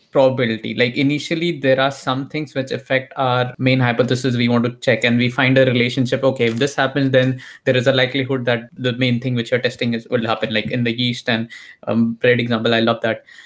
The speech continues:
So if you, but suppose in a different setting, the relationship between events also change. So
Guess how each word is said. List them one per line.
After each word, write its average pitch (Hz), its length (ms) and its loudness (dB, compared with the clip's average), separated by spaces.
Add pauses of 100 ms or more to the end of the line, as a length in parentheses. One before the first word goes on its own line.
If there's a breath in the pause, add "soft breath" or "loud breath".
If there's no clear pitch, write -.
(120)
So 120 480 0
if 127 240 -2
you, 143 240 0 (220)
but 139 340 2 (220)
suppose 131 960 0 (160)
in 127 80 -2
a 123 100 2 (120)
different 135 380 -2
setting, 131 520 0 (480 soft breath)
the 131 400 8
relationship 160 680 0
between 151 460 -4
events 135 400 -2
also 123 220 0
change. 101 420 -8
So 117 340 -2